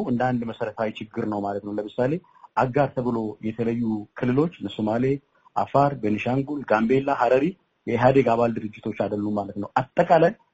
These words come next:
ኢህአዴግ አሸናፊ ፓርቲ በመሆኑ የእነዚህ ክልል ህዝቦች ድምፅ፣ ፍላጎት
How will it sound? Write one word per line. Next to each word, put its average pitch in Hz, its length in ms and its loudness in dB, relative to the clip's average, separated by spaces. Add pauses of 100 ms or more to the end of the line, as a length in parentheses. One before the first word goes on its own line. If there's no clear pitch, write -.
(120)
ኢህአዴግ 147 300 2
አሸናፊ 131 420 2
ፓርቲ 127 300 0
በመሆኑ 117 340 -2 (440)
የእነዚህ 147 440 2
ክልል 151 340 -4
ህዝቦች 123 420 -2
ድምፅ፣ 185 300 -2
ፍላጎት 127 520 2